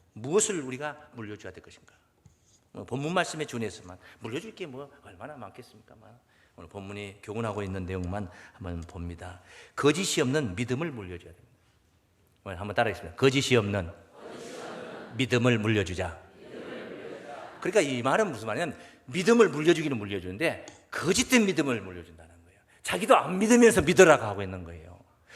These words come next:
부모가, 부모가 신실한 신앙도 아니면서 자식에게 "교회 다녀라, 예수 믿으라" 하는 거예요. 자기는 진짜 믿지도 않으면서 교회는 다녀요. 직분도 있어요. 열심히 해요. 그런데 이게 거짓된 믿음이라는 거예요.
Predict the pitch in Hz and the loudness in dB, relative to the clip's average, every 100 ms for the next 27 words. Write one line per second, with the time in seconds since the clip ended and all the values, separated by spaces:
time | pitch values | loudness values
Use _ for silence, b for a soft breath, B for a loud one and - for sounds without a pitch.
0 | B - 208 247 240 170 - - 214 233 | B 6 10 12 12 10 4 2 8 10
1 | 226 311 277 294 269 208 - 294 240 190 | 10 6 2 2 6 4 4 2 4 8
2 | 165 226 214 175 160 160 180 160 127 123 | 8 8 4 -2 0 0 4 4 4 2
3 | 143 143 135 117 101 98 87 B B 143 | 4 4 2 -2 -4 -4 -4 B B -2
4 | - 143 117 113 87 - - 98 101 _ | -2 -6 -6 -6 -8 -14 -20 -20 -20 _
5 | b b - 214 190 - 202 160 185 - | b b 2 2 0 -2 0 0 -4 -6
6 | 156 135 147 135 110 117 B B 196 240 | -4 -4 -4 -8 -12 -18 B B 8 10
7 | 269 143 156 208 - B - - 247 285 | 8 2 0 0 -4 B -8 -4 2 4
8 | 220 - 190 117 160 - 240 165 233 - | 4 0 -4 0 0 0 -2 0 -2 -2
9 | - B B - 196 214 208 139 - 156 | -10 B B 0 4 4 4 -2 -8 -10
10 | - 135 - 117 117 120 175 170 170 165 | -8 -10 -10 -12 -10 -12 -12 -12 -16 -18
11 | 151 107 _ | -20 -20 _